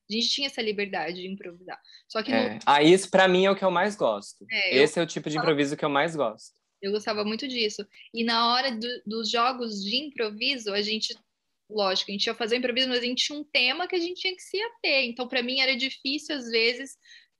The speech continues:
Speaker 1: fazer, ter esse controle. Não sei se você tá entendendo o que eu tô falando. Que como dentro do espetáculo eu tinha uma liberdade muito grande de ficar, tipo assim, "Ai, vou falar uma coisa nada a ver", sabe?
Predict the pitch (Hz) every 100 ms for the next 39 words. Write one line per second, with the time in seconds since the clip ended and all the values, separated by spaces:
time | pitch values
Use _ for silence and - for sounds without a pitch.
0 | - 269 247 269 277 - 302 302 - 277
1 | 277 262 247 233 254 415 427 359 320 269
2 | 226 226 233 226 233 240 226 214 220 -
3 | 359 370 269 294 403 320 277 285 269 254
4 | 247 254 269 247 240 247 240 254 330 302
5 | 269 254 247 - 254 - 247 254 247 262
6 | 254 226 233 233 - 254 240 247 254 247
7 | 240 285 262 226 202 190 - 233 214 185
8 | 185